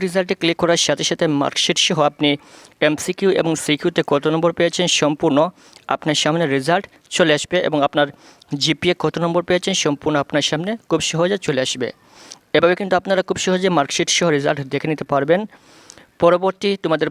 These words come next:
পরীক্ষা সংক্রান্ত, পরীক্ষার রেজাল্ট, কলেজে ভর্তি সংক্রান্ত সকল তথ্য পেতে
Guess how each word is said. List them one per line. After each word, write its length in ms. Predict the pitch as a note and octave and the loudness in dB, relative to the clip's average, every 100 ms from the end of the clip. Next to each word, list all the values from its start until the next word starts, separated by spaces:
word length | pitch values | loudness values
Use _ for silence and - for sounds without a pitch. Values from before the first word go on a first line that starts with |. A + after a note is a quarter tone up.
| - | 0
পরীক্ষা 300 | D3 D#3 E3+ - | 0 0 -2 -2
সংক্রান্ত, 320 | E3+ E3+ E3+ E3+ - | -2 -2 0 -2 0
পরীক্ষার 300 | D3 D3+ C#3 C#3+ | -2 0 0 0
রেজাল্ট, 280 | C#3 E3 E3 | 0 0 0
কলেজে 240 | D#3 D3 C#3+ C#3 | -2 0 -2 0
ভর্তি 240 | D3+ - E3+ | -2 -2 -4
সংক্রান্ত 280 | E3+ E3+ E3 D#3+ | -4 -4 -4 -2
সকল 180 | - D3 C#3+ | -2 -2 -2
তথ্য 160 | E3 D#3 E3+ | -2 -2 -2
পেতে 140 | F3 | 0